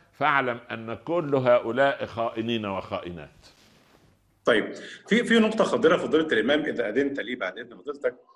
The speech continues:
Speaker 2: امرأة نوح عليه السلام لم تؤمن برسالته، ابن نوح لم يؤمن برسالته،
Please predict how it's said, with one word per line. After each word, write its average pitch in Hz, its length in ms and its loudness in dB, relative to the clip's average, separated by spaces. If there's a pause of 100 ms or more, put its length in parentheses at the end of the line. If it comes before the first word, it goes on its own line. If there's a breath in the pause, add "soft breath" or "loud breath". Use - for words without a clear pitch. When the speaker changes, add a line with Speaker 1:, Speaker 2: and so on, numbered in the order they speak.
(340 loud breath)
Speaker 2:
امرأة 170 440 4
نوح 180 180 -4 (220)
عليه 131 280 0
السلام 147 600 0
لم 143 200 -2
تؤمن 143 320 -4
برسالته، 87 580 -6 (340)
ابن 165 300 4
نوح 151 200 4 (500)
لم 143 280 4
يؤمن 131 340 4
برسالته، 98 640 -2